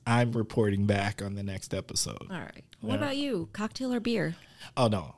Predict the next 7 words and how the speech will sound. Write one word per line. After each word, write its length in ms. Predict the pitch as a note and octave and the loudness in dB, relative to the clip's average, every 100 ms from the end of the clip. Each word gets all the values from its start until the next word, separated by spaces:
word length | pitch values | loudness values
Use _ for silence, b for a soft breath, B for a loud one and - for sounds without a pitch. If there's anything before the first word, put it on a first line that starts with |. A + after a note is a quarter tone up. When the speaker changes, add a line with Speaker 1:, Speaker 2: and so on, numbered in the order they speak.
| - | 0
Speaker 1:
Always 300 | A#2 C3+ - | 4 4 4
cocktails. 640 | F#3+ B2+ - A#2+ A#2 A2+ | 2 2 4 4 4 0
Kosh 300 | - A2+ A#2+ | 0 2 2
listeners 440 | A#2+ A#2+ - A#2 A#2 | 2 0 0 0 2
know 320 | A2+ A2+ A2 | 2 2 0
Timber 580 | - B2+ A#2 A#2 A#2 A2 - | 2 2 4 4 4 2 0
is 580 | A2 G#2+ G#2+ G#2+ G2 | 4 4 4 2 -4